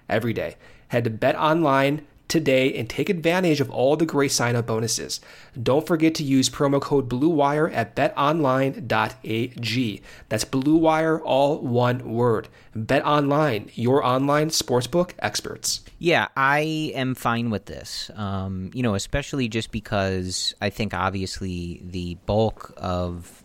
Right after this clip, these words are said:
Speaker 2: the issues with the Cubs over the last few years have been on the offensive side.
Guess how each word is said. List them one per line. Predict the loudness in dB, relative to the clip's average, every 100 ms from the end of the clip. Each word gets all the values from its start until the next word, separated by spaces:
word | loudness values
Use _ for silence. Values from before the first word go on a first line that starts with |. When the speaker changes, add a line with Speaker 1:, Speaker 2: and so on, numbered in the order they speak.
| -14
Speaker 2:
the | -8 -8 -4 -4
issues | -4 -6 -6 -4 -8 -10 -10
with | -10 -10
the | -12
Cubs | -8 -8 -8 -12 -12
over | -10 -8
the |
last | -8 -8 -10
few | -10 -8
years | -6 -6 -6
have | -8 -6
been | -4 -2
on | -4
the | -6
offensive | -8 -6 -6 -6 -8 -8
side. | -8 -8 -10 -14